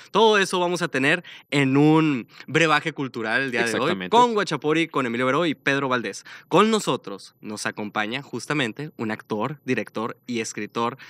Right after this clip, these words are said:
Speaker 1: de teatro, entre, me imagino, muchísimas otras cosas más, pero si no, no vamos a terminar nunca, de teatro y tele-, y,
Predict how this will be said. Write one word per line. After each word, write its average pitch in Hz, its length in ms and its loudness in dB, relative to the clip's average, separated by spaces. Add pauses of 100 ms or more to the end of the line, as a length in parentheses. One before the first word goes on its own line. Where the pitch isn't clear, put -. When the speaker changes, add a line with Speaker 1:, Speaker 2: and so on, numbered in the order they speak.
(200)
Speaker 1:
de 117 100 -4
teatro, 131 400 0
entre, 135 300 0
me 131 100 2
imagino, 127 320 2
muchísimas 131 400 -2
otras 113 200 -8
cosas 117 160 -6
más, 170 140 0
pero 123 140 -2
si 107 80 -8
no, 110 100 -4
no 117 100 0
vamos 120 180 0
a 117 80 -4
terminar 117 320 -2
nunca, 196 280 4 (760)
de 120 140 -2
teatro 139 420 0
y 143 120 -2
tele-, 113 300 -2
y, 113 540 0